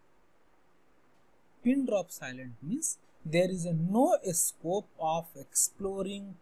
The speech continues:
talking, discussing, brainstorming. And if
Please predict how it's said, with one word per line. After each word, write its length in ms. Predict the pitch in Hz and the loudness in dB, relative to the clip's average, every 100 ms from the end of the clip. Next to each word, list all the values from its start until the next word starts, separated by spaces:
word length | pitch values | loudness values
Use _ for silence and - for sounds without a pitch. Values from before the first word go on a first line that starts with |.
| - | 8
talking, 680 | 180 180 - 208 202 196 147 | 10 10 6 -10 -10 -10 -8
discussing, 760 | 147 - - 190 - 202 196 190 | -4 -4 -2 -4 -4 -8 -12 -4
brainstorming. 840 | 170 180 190 185 - 196 196 196 196 196 - - - - - - - - - - - - - - - - - - - - - - - - - - - - - - | 0 0 -2 -4 -2 -2 -2 -6 -10 -16 -20 -20 -20 -20 -20 -20 -20 -20 -20 -20 -20 -20 -20 -20 -20 -20 -20 -20 -20 -20 -20 -20 -20 -20 -20 -20 -20 -20 -20 0
And 240 | 165 208 - | 2 2 -2
if 200 | 233 226 | -8 -8